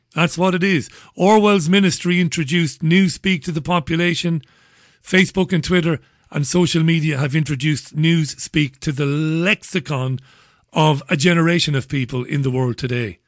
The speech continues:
I wrote about this recently. Hate speech, hate crime, white privilege, transphobia.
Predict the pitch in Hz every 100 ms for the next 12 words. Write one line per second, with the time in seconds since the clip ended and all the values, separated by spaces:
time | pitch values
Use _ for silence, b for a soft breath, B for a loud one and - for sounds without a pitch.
0 | _ _ _ _ - 139 170 196 180 160
1 | 185 - 196 185 143 120 90 b b b
2 | 175 190 - - 110 - 165 175 - 170
3 | 147 123 165 185 - 180 147 113 - 185
4 | 185 165 170 170 147 110